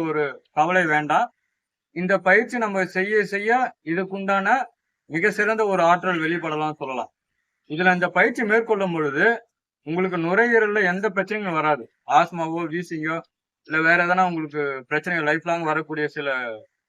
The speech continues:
பிரச்சனைகள் வந்து வராது. அதே போல ஹார்ட்டுக்கும் ரொம்ப நல்லதுன்னு சொல்லலாம், ஸ்கின்னுக்கும் ரொம்ப நல்லது.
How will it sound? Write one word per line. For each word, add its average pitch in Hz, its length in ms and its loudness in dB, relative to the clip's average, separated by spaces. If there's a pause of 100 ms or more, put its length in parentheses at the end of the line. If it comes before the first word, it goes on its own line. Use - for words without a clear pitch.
(560)
பிரச்சனைகள் 147 460 0
வந்து 147 180 -4
வராது. 135 400 2 (840)
அதே 156 200 6
போல 220 220 2
ஹார்ட்டுக்கும் 208 640 4
ரொம்ப 180 220 -2
நல்லதுன்னு 165 480 -4
சொல்லலாம், 139 400 -2 (1080)
ஸ்கின்னுக்கும் 196 600 -2
ரொம்ப 156 180 -2
நல்லது. 135 380 -4